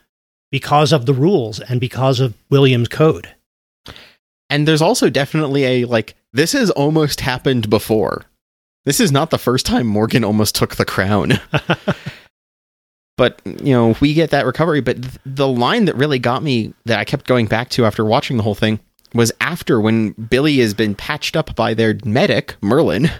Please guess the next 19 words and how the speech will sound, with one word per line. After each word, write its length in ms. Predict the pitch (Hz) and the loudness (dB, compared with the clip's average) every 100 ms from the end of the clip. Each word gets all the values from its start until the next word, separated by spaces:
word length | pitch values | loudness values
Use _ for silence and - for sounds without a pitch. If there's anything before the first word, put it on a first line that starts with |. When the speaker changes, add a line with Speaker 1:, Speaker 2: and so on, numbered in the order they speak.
| _ _ _ - | _ _ _ -4
Speaker 2:
who 60 | 104 | -2
is 140 | 104 | -2
kind 220 | 117 113 | -2 0
of 180 | 107 104 | 0 -2
spiritual 520 | - - 131 131 151 131 | -4 0 0 2 2 2
advisor 460 | 120 123 123 123 | 2 0 2 0
and 300 | 120 120 117 - _ - | 0 0 -2 -4 _ -4
certified 480 | - 117 - 190 175 | 0 0 2 0 2
doctor, 400 | 285 - - - _ _ - | 0 0 -4 -6 _ _ -4
which 140 | 117 | -2
is 60 | 110 | -2
very 300 | - 101 127 | -2 0 0
smart. 380 | - 247 - - _ _ - _ _ _ | 2 2 0 -4 _ _ -20 _ _ _
Billy 380 | 127 233 247 120 | 0 2 2 0
goes 260 | - 143 139 | 0 2 2
on 160 | 139 | 2
this 200 | 127 - | 0 -2
little 240 | 131 170 135 | -2 -2 -4
tirade 880 | - - 127 185 147 98 92 - | -6 -4 -2 0 2 0 -2 -6